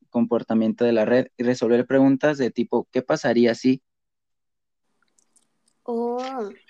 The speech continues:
Speaker 2: muy interesante ese tema, ¿eh?
Speaker 1: Este, sí, la verdad.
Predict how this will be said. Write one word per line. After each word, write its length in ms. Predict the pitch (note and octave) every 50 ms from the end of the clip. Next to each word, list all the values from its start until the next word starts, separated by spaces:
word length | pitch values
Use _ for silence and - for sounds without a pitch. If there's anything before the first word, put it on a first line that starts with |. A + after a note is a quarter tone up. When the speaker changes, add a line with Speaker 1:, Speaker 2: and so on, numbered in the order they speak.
| - _ _
Speaker 2:
muy 240 | A#3+ A#3+ B3 B3 B3
interesante 720 | B3 C4 B3 C#4+ C4+ B3 A#3 A#3 A3+ G#3+ G#3+ A3 - G#3
ese 200 | A3 A3 G#3+ G#3+
tema, 440 | G#3+ - G#3 G3+ G3 G3 F#3 F3+ F3+
¿eh? 180 | G3+ A#3 _ _ _ _ _ _ _ _ _ _ _ _
Speaker 1:
Este, 720 | - B2+ B2 B2+ - - C3+ B2+ B2+ B2+ B2+ A#2 - - _ _ _ _ _
sí, 480 | _ - - C3+ C3+ B2+ A#2+ A2 - -
la 140 | - C3 A2+
verdad. 360 | A2+ A2 G#2+ G#2+ G#2 F#2+ -